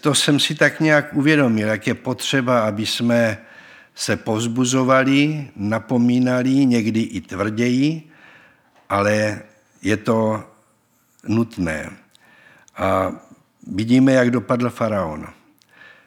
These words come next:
že nechtěl Pána Boha za žádnou cenu, eh, poslouchat a bylo to k jeho škodě, taky přišel o život, ale na něm Pán Bůh ukázal, jakou má moc,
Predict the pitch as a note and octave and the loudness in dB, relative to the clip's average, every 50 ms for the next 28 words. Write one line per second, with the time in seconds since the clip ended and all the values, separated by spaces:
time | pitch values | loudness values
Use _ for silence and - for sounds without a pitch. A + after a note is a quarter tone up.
0 | _ _ - G2 F#2+ G2+ G#2+ G#2+ A2 A2+ A2+ A2 A2 A2 G#2+ - - - - - | _ _ -8 -4 -2 0 2 4 4 4 4 4 2 2 0 -2 -6 -12 -16 -12
1 | - G2+ G2+ G2+ G2+ G2+ G#2 A2 A#2+ A#2 - - - - B2 A2 A2 A2 A2 G#2 | -8 -4 -2 -2 0 0 2 2 2 0 0 -4 -8 -4 0 2 2 2 2 2
2 | G#2 G#2 G#2+ - - - - A2+ G2+ G#2 G#2+ G2+ G2+ G2+ G#2 F#2+ G#2+ G#2+ G2+ F#2+ | 0 -4 -6 -12 -18 -10 -6 -2 -2 0 0 0 0 -2 -2 0 0 0 0 0
3 | G#2+ G2+ G2+ G2+ G2+ G2+ G2+ G2+ G2+ G2+ F#2+ - - G#2 G2+ G2 F#2+ F2 F2+ - | 0 0 0 0 0 0 -2 -2 -4 -4 -4 -6 -4 -4 -4 -4 -4 -6 -8 -12
4 | - - - - - - - _ - F2 F2+ E2+ E2 E2+ - F#2+ - C3 A2 - | -20 -20 -20 -20 -20 -20 -20 _ -12 -10 -8 -8 -8 -10 -10 -8 -4 -2 -2 0
5 | - B2 A#2 A#2 A#2+ A#2 - - A2+ G#2+ G#2+ - - - - - - - - - | 2 2 2 2 2 0 0 0 0 0 0 -2 -8 -20 -20 -20 -20 -20 -20 -20
6 | - - _ _ _ _ _ _ _ - F#2+ F#2+ F#2+ F#2 F2 F2 G2+ - - A#2+ | -20 -20 _ _ _ _ _ _ _ -6 -2 -2 0 -2 -2 -6 -10 -12 -10 -6
7 | G#2+ A2+ G#2+ G2+ - A#2+ - - - A2+ G2 G2 G#2 G2 - - - G#2+ G#2 G2+ | -4 -2 -4 -2 -4 -6 -6 -4 -2 -2 -2 -2 -2 -2 -4 -4 -4 -4 -4 -2
8 | A2 A2 A2 A2 G#2+ - - - - - - - G#2+ G2 - - G#2+ - - G2+ | 0 -2 -2 -2 -6 -10 -14 -12 -12 -12 -10 -10 -12 -10 -8 -6 -6 -4 -4 -2
9 | F#2+ F#2+ - - G2 G#2+ G2+ G#2+ A2+ A2+ A#2+ C#3 C3 - - - F#2+ F#2+ F2+ F#2 | -2 -4 -4 -4 -4 -4 -2 -2 -2 -2 -2 -4 -4 -4 -4 -4 -2 0 0 0
10 | A2 C3+ B2+ G#2+ F#2+ F2+ - - G2 G2 G2+ G2+ G2 G#2 F#2+ F2 F#2+ G#2+ G2+ - | 2 2 2 2 0 -2 -2 -4 -4 -4 -4 -4 -4 -4 -6 -6 -6 -8 -6 -4
11 | A2+ G#2+ G#2+ G#2+ G#2 G#2+ A2 G#2 G#2 G#2 G2+ F2+ - - G#2+ G#2 G2 F#2 F2 F2 | -4 -2 -2 -2 -2 0 0 0 0 0 -2 -4 -4 -6 -6 -4 -4 -4 -4 -6
12 | F2 F2 F2+ G#2+ C3 - - - - - - - | -6 -6 -4 -6 -6 -4 -4 -4 -4 -6 -8 -12